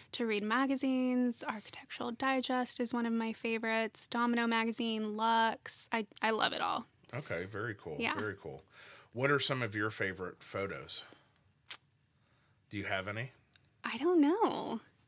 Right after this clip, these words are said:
Speaker 1: I mean, I'm, like, saving images to my Instagram and my Pinterest all the time.
Speaker 2: So it's a
Speaker 1: It's kind
Speaker 2: big,
Speaker 1: of
Speaker 2: it's a
Speaker 1: insane.
Speaker 2: big folder.
Speaker 1: But I am, no, it's, it's organized very
Speaker 2: Oh,
Speaker 1: well.
Speaker 2: nice.
Speaker 1: I'm super, super organized, so I have everything categorized,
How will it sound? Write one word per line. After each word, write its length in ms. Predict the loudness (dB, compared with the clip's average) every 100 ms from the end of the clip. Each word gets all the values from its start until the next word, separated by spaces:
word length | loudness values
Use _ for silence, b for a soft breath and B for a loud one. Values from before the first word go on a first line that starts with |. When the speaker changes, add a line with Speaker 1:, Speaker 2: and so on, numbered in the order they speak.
| b b b b
Speaker 1:
I 60 | 10
mean, 160 | 12
I'm, 180 | 12 12
like, 300 | 12 10 8 _
saving 760 | 4 8 10 8 6 6 6 4
images 520 | 4 4 4 2 2
to 100 | 2
my 140 | 6 6
Instagram 680 | 6 2 0 4 4 4
and 80 | 2
my 120 | 0 -2
Pinterest 500 | -4 -2 -2 -2 -6 b b _ 4
all 200 | 8 8
the 100 | 6
time. 440 | 0 0 0 0 -2
Speaker 2:
So 180 | 0 2
it's 120 | 6
a 40 |
Speaker 1:
It's 100 | 6
kind 240 | 6 6 6
Speaker 2:
big, 100 | 4
Speaker 1:
of 80 |
Speaker 2:
it's 120 | 2 4
a 20 |
Speaker 1:
insane. 120 | 4
Speaker 2:
big 80 | 4
folder. 340 | 0 -4 -4 8
Speaker 1:
But 120 | 12
I 100 | 12
am, 400 | 12 10 10 10 10
no, 220 | 10 10
it's, 220 | 10 8 8 6 4 6
it's 260 | 8 8 4
organized 720 | 2 0 -2 -2 -4 -2 -2 0
very 240 | 2 2
Speaker 2:
Oh, 40 | 2
Speaker 1:
well. 300 | 6 6 6
Speaker 2:
nice. 160 | 8 12
Speaker 1:
I'm 300 | 12 12 12
super, 560 | 10 6 8 8 6
super 240 | 6 6 6
organized, 420 | 6 8 8 8
so 60 | 8
I 40 |
have 200 | 10 8 10
everything 560 | 6 8 4 4 0
categorized, 1000 | 2 4 4 6 8 8 6 4 2 -2